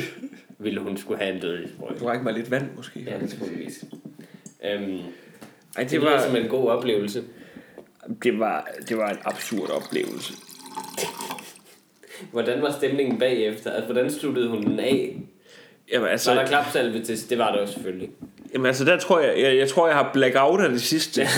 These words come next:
Speaker 2: Øh, men da vi så var
Speaker 1: <laughs>
Speaker 2: færdige
Speaker 1: Du tømte et glas fyldt med snaps.
Speaker 2: Nej, men det var, altså, det var det mest sindssyge. Det, det, det,
Speaker 1: Mm.
Speaker 2: det er, øh, en, øh, meget, altså, der er mange kristne derude. Så det blev også holdt i lokalerne for sådan en frikirke,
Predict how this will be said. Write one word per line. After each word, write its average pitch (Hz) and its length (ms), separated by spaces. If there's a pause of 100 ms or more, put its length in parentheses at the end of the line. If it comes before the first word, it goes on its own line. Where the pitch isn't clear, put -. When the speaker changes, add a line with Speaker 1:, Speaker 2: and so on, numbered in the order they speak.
Speaker 2:
Øh, 110 400 (760)
men 143 240
da 151 80
vi 143 120
så 160 100
var 185 240
Speaker 1:
<laughs> - 20
Speaker 2:
færdige 175 400
Speaker 1:
Du 139 60
tømte 147 240
et 127 200
glas 117 520
fyldt 104 240
med 104 100
snaps. - 520 (640)
Speaker 2:
Nej, 160 140
men 160 120
det 202 100
var, 190 220 (160)
altså, 135 200
det 160 160
var 180 80
det 170 80
mest 160 260
sindssyge. 139 480
Det, 131 120
det, 135 300
det, 135 100 (140)
Speaker 1:
Mm. 135 60
Speaker 2:
det 131 200
er, 95 160 (440)
øh, 65 400
en, 117 140
øh, 101 140
meget, 117 260 (180)
altså, 113 340
der 120 80
er 117 40
mange 117 280
kristne 120 380
derude. 107 440 (280)
Så 123 160
det 120 180
blev 127 120
også 135 140
holdt 139 200
i 92 220 (260)
lokalerne 131 580
for 110 100
sådan 120 140
en 117 40
frikirke, 117 640